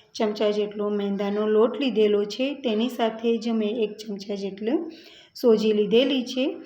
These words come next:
અને ત્યારબાદ તેમાં સ્વાદ અનુસાર મીઠું એડ કરીશું. તેની સાથે જ હવે આપણે તેમાં જીરું એડ કરીશું અને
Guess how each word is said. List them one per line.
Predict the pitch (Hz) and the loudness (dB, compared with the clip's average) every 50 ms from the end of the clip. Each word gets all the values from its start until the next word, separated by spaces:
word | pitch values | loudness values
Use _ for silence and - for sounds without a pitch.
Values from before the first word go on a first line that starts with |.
| - - - - _ _ - | -20 -20 -20 -20 _ _ 0
અને | 247 233 214 196 - - - - - _ | 2 2 2 2 -2 -6 -12 -20 -4 _
ત્યારબાદ | 254 240 247 254 247 240 269 269 269 269 - | 2 4 4 4 4 4 2 2 2 0 0
તેમાં | 254 220 214 214 214 220 | -2 0 0 0 -2 -2
સ્વાદ | 220 - - 247 233 269 285 254 | -4 -6 -4 -2 -2 0 0 0
અનુસાર | 262 240 220 214 220 220 - - 226 214 214 214 | 0 0 0 0 -2 -4 -2 -2 0 0 0 0
મીઠું | 220 208 202 202 - - - 285 269 | -2 -2 -4 -4 -6 -4 0 2 2
એડ | 226 214 214 220 214 | 2 2 2 0 -2
કરીશું. | 214 214 196 202 202 196 - - 262 254 269 294 - - - - - _ _ _ _ _ _ _ _ _ - - | -2 -2 0 0 -2 -4 -4 -4 -4 -4 -4 -6 -8 -14 -18 -20 -20 _ _ _ _ _ _ _ _ _ -8 -2
તેની | - 262 254 247 262 294 | 0 2 4 4 2 2
સાથે | 262 285 277 254 254 - 254 262 262 | 4 4 2 2 2 2 2 0 2
જ | 233 240 - | 0 -2 0
હવે | 233 226 214 226 220 | 0 2 4 4 4
આપણે | 208 202 208 220 214 220 | 2 2 0 -2 -4 -2
તેમાં | 214 226 208 208 214 220 202 | -2 -2 0 0 0 -2 -2
જીરું | 190 208 208 226 277 285 | -2 -2 0 0 2 2
એડ | 269 233 220 220 226 - | 4 4 4 2 0 0
કરીશું | 220 208 196 208 208 - - 240 202 - 370 359 240 | -2 0 0 -2 -2 -4 -4 -4 -4 -4 -4 -4 -2
અને | 208 233 240 247 254 247 - - | 0 2 2 0 0 -4 -8 -14